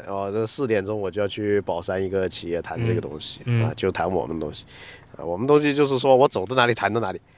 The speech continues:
Speaker 2: 对。
Speaker 1: 我下一步去浦东了，我就谈至浦东去了。
Speaker 2: 对，我觉得这个东西确实，
Speaker 1: 嗯。
Speaker 2: 就它是一个市面上非常少见的这么一个产品。
Speaker 1: 嗯，对，就非常独特的，啊，一直这个，这个，这个广告都舍不得打了。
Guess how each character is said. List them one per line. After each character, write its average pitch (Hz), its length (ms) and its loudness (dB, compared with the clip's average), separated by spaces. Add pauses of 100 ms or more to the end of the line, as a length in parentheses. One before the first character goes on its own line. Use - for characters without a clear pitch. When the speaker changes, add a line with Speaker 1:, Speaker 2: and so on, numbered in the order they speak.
Speaker 2:
对。 120 100 0
Speaker 1:
我 - 20 4
下 156 200 10
一 147 40 10
步 143 120 4
去 147 160 2
浦 110 180 -4
东 113 200 4
了， 127 100 6
我 104 100 4
就 107 140 0
谈 110 160 2
至 113 80 -6
浦 98 160 -12
东 101 160 -2
去 139 120 4
了。 127 60 6
Speaker 2:
对， 117 420 2
我 120 40 -10
觉 113 140 -4
得 123 160 -2
这 165 100 0
个 135 80 2
东 127 180 -2
西 123 80 -2
确 131 160 -2
实， 110 480 -2
Speaker 1:
嗯。 98 60 -18 (400)
Speaker 2:
就 110 120 -8
它 - 180 0
是 147 160 0
一 - 20 2
个 139 80 0
市 135 120 -2
面 135 100 0
上 123 100 0
非 139 120 0
常 127 120 -2
少 90 240 0
见 123 240 0
的 104 80 -4
这 95 100 -6
么 92 100 -10
一 - 20 -10
个 90 80 -10
产 87 180 -14
品。 95 120 -16 (240)
Speaker 1:
嗯， - 60 -14 (300)
对， - 120 -14 (320)
就 110 120 -4
非 185 240 6
常 135 160 8
独 98 200 -4
特 107 260 2
的， - 80 -10 (240)
啊， 52 160 -16
一 127 140 -4
直 104 340 0
这 117 160 -4
个， 107 100 0
这 104 140 -2
个， 107 80 2
这 107 100 -4
个 110 40 -4
广 90 200 -2
告 120 160 6
都 113 380 2
舍 95 180 -4
不 87 80 -2
得 107 120 -2
打 - 80 -8 (100)
了。 - 80 -16